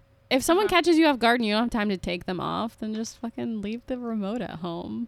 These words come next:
Speaker 2: Right. There's a range on that kind
Speaker 1: Exactly.
Speaker 2: of thing. Um, I mean, nowadays they have 'em so you can hook 'em
Speaker 1: They're,
Speaker 2: up
Speaker 1: like,
Speaker 2: with an app.
Speaker 1: wireless. Yeah.
Speaker 2: Uh, <laughs> but
Speaker 1: Yes, that is
Speaker 2: but,
Speaker 1: true.
Speaker 2: um, the, these are, like, remote control. I was like, "What if, is she gonna leave it at home and the cat's gonna step on it?"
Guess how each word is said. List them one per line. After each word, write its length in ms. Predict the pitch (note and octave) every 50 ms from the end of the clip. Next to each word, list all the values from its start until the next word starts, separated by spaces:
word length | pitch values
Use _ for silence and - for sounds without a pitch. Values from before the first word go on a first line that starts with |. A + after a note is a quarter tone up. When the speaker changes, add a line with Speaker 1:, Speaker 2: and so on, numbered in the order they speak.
| _ _ -
Speaker 2:
Right. 280 | B3 D4 B3+ A3 -
There's 220 | - C4+ D#4+ E4+ -
a 200 | A4 F#4+ D#4 A#3+
range 580 | G#3+ G#3 A3+ B3 B3 A3 F3 E3+ E3+ F#3 - -
on 160 | F#3+ F#3+ F3+
that 260 | D#3 D#3 A#2 - -
kind 200 | - A3 A3 A3
Speaker 1:
Exactly. 800 | G#3+ G#3 A#3+ C#4+ D4 C#4+ D4 D4+ C#4+ _ - G#3+ F3+ E3+ - -
Speaker 2:
of 0 |
thing. 80 | - -
Um, 320 | E3+ D#3 C#3 - - - - _
I 60 | -
mean, 160 | G#3 G3 F#3+ F#3+
nowadays 480 | G3+ A3+ A3+ G#3+ G3+ F3 D#3+ E3 -
they 100 | E3+ F3
have 220 | E3+ D#3+ D#3 D3+ E3
'em 240 | D#3+ D#3+ E3+ - - _ _ _ _ _ _ _
so 160 | - - G#3 F#3
you 160 | E3+ D#3+ -
can 300 | - F#3+ F3 - - D#3+
hook 180 | F#3 F#3 -
'em 60 | F3+ F3+
Speaker 1:
They're, 100 | F#3+ F#3
Speaker 2:
up 20 |
Speaker 1:
like, 160 | F3+ F3 -
Speaker 2:
with 80 | E3 E3
an 80 | E3
app. 80 | E3 E3+ F3+ E3 E3+
Speaker 1:
wireless. 400 | E3+ E3+ F3 - - - - - - -
Yeah. 460 | E3+ E3 D#3 D3+ D#3 F3 E3+ F#3+ A#3+
Speaker 2:
Uh, 40 | C#4+
<laughs> 0 |
but 240 | A3 C#4 C4+ D4 - - E4+ - - - G3+
Speaker 1:
Yes, 280 | - - - - - - C#5 C5+ B4+ A#4 G#4 G4
that 160 | F#4 G3 G#3 G#3
is 140 | A3 A3
Speaker 2:
but, 220 | C#4+ C#4 C4+ C4+ B3+
Speaker 1:
true. 120 | F#3+ F#3
Speaker 2:
um, 460 | C4+ B3 B3 A#3+ A#3 A#3 A3+ A3+ G#3+ - - _ _ - _ _ _ _ _ -
the, 300 | A3+ A#3+ D#4+ F#4 F4+ -
these 380 | B3 A#3 D4 D#4+ F#4 F#4+ E4+ F4+
are, 140 | F#4 E4 D#4
like, 280 | D4+ C4 B3 A#3+ -
remote 220 | B3+ B3+ C4 C4 C4
control. 340 | C#4 A#3 - B3+ B3 A#3+ -
I 100 | - A#3+
was 140 | B3+ C4 -
like, 160 | C#4 B3+ -
"What 100 | B3+ C4+
if, 160 | C4 C4+ -
is 100 | C4+ C4+
she 120 | - - A3+
gonna 180 | B3+ A#3+ A#3
leave 240 | A3+ A3+ A#3 A#3+ A3+
it 60 | A3+
at 160 | A3+ G3+ E3 F3+
home 420 | G3 A3+ A3+ A3 A3 A#3 A#3+ B3+
and 100 | B3 G3
the 60 | F3+
cat's 480 | - - - B3+ G#3+ G#3 A#3+ - - -
gonna 180 | - C4 B3+
step 380 | B3+ - - - C#4 C#4 C#4 C#4
on 240 | D4+ C#4+ D4 D4+ D#4+
it?" 160 | E4+ E4